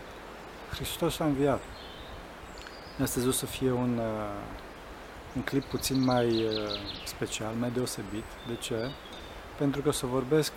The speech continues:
despre Ghidul Pelerinului, Muntele Athos. Deci o să vorbesc despre asta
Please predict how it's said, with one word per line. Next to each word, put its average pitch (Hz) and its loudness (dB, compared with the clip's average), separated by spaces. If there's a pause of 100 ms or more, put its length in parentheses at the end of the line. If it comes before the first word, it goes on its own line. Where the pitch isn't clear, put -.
(140)
despre 131 2 (300)
Ghidul 139 -2
Pelerinului, 135 6
Muntele 117 2
Athos. 113 6 (1120)
Deci - -2
o - -2
să 117 -2
vorbesc 135 4
despre 156 2
asta 156 0